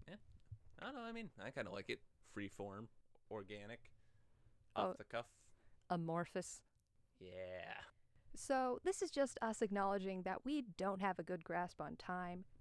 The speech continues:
Speaker 2: Do watch the movie I Q. That's pretty great. I think it's from the, what, eighties or
Speaker 1: Mm,
Speaker 2: seventies?
Speaker 1: nineties? I wanna say nineties, just
Speaker 2: 'Cause
Speaker 1: judging by the color quality.
Speaker 2: Well, it involves the Cold War.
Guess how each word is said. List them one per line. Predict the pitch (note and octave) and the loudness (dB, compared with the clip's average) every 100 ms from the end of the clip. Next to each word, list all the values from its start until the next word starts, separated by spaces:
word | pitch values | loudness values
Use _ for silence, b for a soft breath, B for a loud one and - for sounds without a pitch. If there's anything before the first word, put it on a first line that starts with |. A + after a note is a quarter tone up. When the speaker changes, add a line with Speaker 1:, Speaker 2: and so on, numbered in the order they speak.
| - | 0
Speaker 2:
Do | C#4 F4+ | 6 6
watch | C#4+ G3+ - | 6 4 2
the | - | 0
movie | F#3 G3 F3+ F3 | 2 2 2 0
I | E3 D#3+ | 0 -2
Q. | - - B3 F#3 A#3 - - - | -2 2 4 4 0 -6 -10 -2
That's | A#3 - | -2 -2
pretty | F3+ D#3+ | -4 -4
great. | D#3 D#3 E3+ - | -2 -2 -2 -4
I | |
think | F3+ C#4 F4+ | -2 -2 -2
it's | - | -4
from | - C4 | 0 2
the, | A3 D#3 - - _ _ _ _ _ _ _ _ _ _ - | 2 0 -2 -10 _ _ _ _ _ _ _ _ _ _ -20
what, | - G#3+ G3+ - - _ _ _ - _ _ | -18 -12 -10 -12 -16 _ _ _ -20 _ _
eighties | - F3 G3+ C4+ D#4+ - | -8 -6 -2 -2 -2 -4
or | F#3+ | -8
Speaker 1:
Mm, | F#3+ | -8
Speaker 2:
seventies? | - F3 F#3 B3 | -2 0 2 2
Speaker 1:
nineties? | D4+ F#4+ F#4+ C4 - - - - | 2 0 -4 -10 -16 -18 -20 -12
I | C3 | -6
wanna | C#3+ | -6
say | - G#2 | -6 -8
nineties, | F#2+ F#2 G2+ - | -8 -10 -10 -12
just | - G#2 - - | -12 -14 -14 -10
Speaker 2:
'Cause | G2 | -8
Speaker 1:
judging | - D4 F#3+ G3+ | 0 0 0 -8
by | F#2 | -8
the | F2+ | -8
color | - - G1+ | -10 -12 -12
quality. | - G1+ G1+ - - - - - | -12 -12 -12 -14 -20 -20 -20 -2
Speaker 2:
Well, | C4 B3+ - | 0 2 2
it | B3 | 2
involves | B3 A#3+ G3+ A3 A3 B3+ D4+ D#4 - - - - _ - | 4 0 0 0 2 4 2 0 -8 -16 -20 -20 _ -4
the | E3+ | -2
Cold | - A#3 A3 G#3+ | 0 2 4 4
War. | F#3 G3 - - | 4 4 4 0